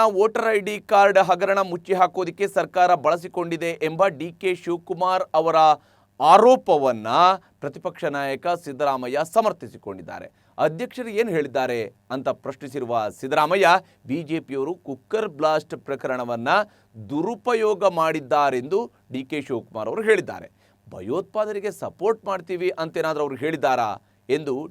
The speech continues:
ಡಿ ಕೆ ಶಿ ಹೇಳಿಕೆಯನ್ನ ಸಮರ್ಥಿಸಿಕೊಂಡಿರುವ ಪ್ರತಿಪಕ್ಷ ನಾಯಕ ಸಿದ್ದರಾಮಯ್ಯ, ಬಿ ಜೆ ಪಿಯವರು ಸುಖಾಸುಮ್ಮನೆ ಅವ್ರಿಗೆ ಬೇಕಾದ ಹಾಗೆ ಹೇಳಿಕೆಗಳನ್ನ ತಿರುಚುತ್ತಾರೆ ಅಂತ ದೂರಿದ್ರು. ಅಲ್ಲದೆ ಕೇಂದ್ರದಲ್ಲಿಯೂ ಕೂಡ ಬಿ ಜೆ ಪಿ ಸರ್ಕಾರ ಇರೋದ್ರಿಂದ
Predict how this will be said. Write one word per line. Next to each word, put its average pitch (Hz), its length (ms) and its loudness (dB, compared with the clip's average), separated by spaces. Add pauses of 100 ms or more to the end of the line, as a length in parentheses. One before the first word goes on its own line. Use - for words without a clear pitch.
(120)
ಡಿ - 220 -14
ಕೆ 185 120 -10
ಶಿ 160 160 -16
ಹೇಳಿಕೆಯನ್ನ 127 520 -6
ಸಮರ್ಥಿಸಿಕೊಂಡಿರುವ 117 1040 -6 (600)
ಪ್ರತಿಪಕ್ಷ 156 420 -8
ನಾಯಕ 131 260 -4
ಸಿದ್ದರಾಮಯ್ಯ, 120 640 -2 (360)
ಬಿ 208 160 -4
ಜೆ 220 180 0
ಪಿಯವರು 180 300 -4
ಸುಖಾಸುಮ್ಮನೆ 147 880 -2 (160)
ಅವ್ರಿಗೆ 127 220 -2
ಬೇಕಾದ 165 500 -2
ಹಾಗೆ 151 540 -4 (160)
ಹೇಳಿಕೆಗಳನ್ನ 143 600 -4
ತಿರುಚುತ್ತಾರೆ 139 800 -2
ಅಂತ 117 280 -12
ದೂರಿದ್ರು. 98 400 -16 (140)
ಅಲ್ಲದೆ 139 340 -2
ಕೇಂದ್ರದಲ್ಲಿಯೂ 147 680 -6
ಕೂಡ 147 160 -6
ಬಿ 123 220 -6
ಜೆ 143 120 -12
ಪಿ 139 160 -16
ಸರ್ಕಾರ 120 340 -6
ಇರೋದ್ರಿಂದ 120 460 -8